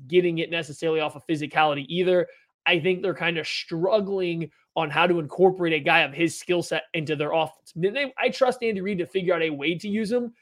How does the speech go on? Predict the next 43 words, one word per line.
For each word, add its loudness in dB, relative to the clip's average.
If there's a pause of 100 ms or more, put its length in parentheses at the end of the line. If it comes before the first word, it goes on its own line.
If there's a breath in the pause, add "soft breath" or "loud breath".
(140)
It's -2
just, 2 (400)
if 6 (120)
M 2
V 2
S 0
becomes -2
a -4
different -2
version, 4
but -2
the -14
same -2
version 2
of 0
Mecole 0
Hardman, 0 (180)
in 0
which 0
he's -4
running, 0
you -2
know, -2
three -2
routes 2
effectively, 0
and -2
they're 2 (140)
only -2
trying -2
to -2
hunt -4
him -4
down 0
on -6
those -4
three -14
routes, 4 (800)
is 2
that 0
gonna 0
be -4
sustainable 0